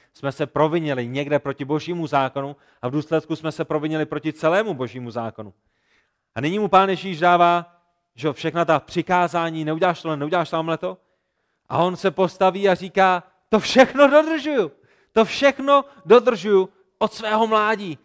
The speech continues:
To jsou věci, ve kterých jsem vyrůstal. Pecka, možná si opravdu zasloužím nebe,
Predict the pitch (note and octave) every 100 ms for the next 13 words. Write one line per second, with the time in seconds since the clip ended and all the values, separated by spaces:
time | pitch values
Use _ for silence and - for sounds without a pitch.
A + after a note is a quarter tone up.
0 | _ - G3+ A#3 A3+ A3 A3+ A3+ A3 A3+
1 | A3 - G#3 G3 A#3 A#3 - E3 B2+ -
2 | _ _ - B3 - - F3+ C3 _ D3+
3 | G#3 G3+ F#3+ E3 C#3+ _ - - G3+ G3+
4 | G3 F#3+ E3+ - F#3 E3+ F3 E3+ C#3+